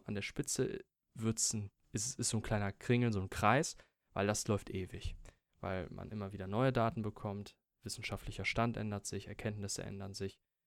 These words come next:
äh, Herangehensweisen ändern sich, ähm, gerade in der heutigen Zeit. Und da braucht es dann immer wieder neue Daten generieren, aber man bleibt immer auf dem Weg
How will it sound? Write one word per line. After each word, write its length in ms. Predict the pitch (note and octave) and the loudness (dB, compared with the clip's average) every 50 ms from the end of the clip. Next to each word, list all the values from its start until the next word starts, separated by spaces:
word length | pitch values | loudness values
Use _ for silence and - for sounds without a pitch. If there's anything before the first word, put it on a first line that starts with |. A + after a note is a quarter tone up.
| _ _ _ _ - | _ _ _ _ -12
äh, 80 | A2 | -10
Herangehensweisen 840 | G2+ - A#2 G2+ G#2+ G#2+ G#2+ G#2 G2 F#2+ F#2+ - - G2 G2 G2 - | -8 -6 -4 0 0 0 0 0 -2 -4 -4 -2 -2 -2 -2 -2 -4
ändern 280 | - G2 G2 F#2+ F#2+ G2 | -6 -6 -6 -4 -6 -6
sich, 340 | G2+ F#2+ F#2+ F#2+ - - - | -4 -6 -6 -6 -8 -12 -12
ähm, 360 | G2+ G2 G2 F#2+ F#2+ G2 G#2+ | -12 -12 -12 -14 -16 -18 -12
gerade 240 | - F#2+ G2 G2 G2 | -10 -8 -6 -6 -6
in 80 | F#2+ | -6
der 80 | G2 F#2+ | -6 -6
heutigen 260 | G2 F#2+ - G2 G2 | -6 -6 -6 -8 -8
Zeit. 320 | - - - G2 G2 F#2+ - _ _ _ _ _ _ | -6 -2 0 0 0 -2 -4 _ _ _ _ _ _
Und 80 | - - | -16 -16
da 460 | - - _ _ _ - - C#2 - - _ _ _ _ | -16 -16 _ _ _ -14 -12 -12 -12 -14 _ _ _ _
braucht 220 | - F2+ F2+ F#2+ A2 | -6 -4 -4 -4 -4
es 80 | - | -6
dann 100 | - G2 | -6 -6
immer 220 | F#2+ G#2 G2 F#2+ G2+ | -6 -6 -6 -6 -6
wieder 160 | F#2+ F#2+ F#2+ | -6 -6 -4
neue 300 | G2 G2+ G2+ G#2 G#2 G2+ | -2 0 2 2 2 2
Daten 280 | - G2 G2+ G2+ - G#2 | 2 0 0 0 -2 -4
generieren, 360 | G#2 G2+ G2+ F#2+ G#2 G2 - | -6 -6 -4 -4 -4 -2 -2
aber 120 | F#2+ G2 | -2 -2
man 160 | G2 G2+ G2 | -2 -2 -2
bleibt 240 | G2 G#2 G2+ - - | 0 0 0 0 2
immer 180 | - A2+ G#2+ F#2+ | 2 2 2 2
auf 120 | F#2+ - | 2 0
dem 240 | - - G2+ G2 G2 | -2 -2 -2 -2 0
Weg 260 | G2+ G2+ G2+ - - | -2 -2 -2 -2 -6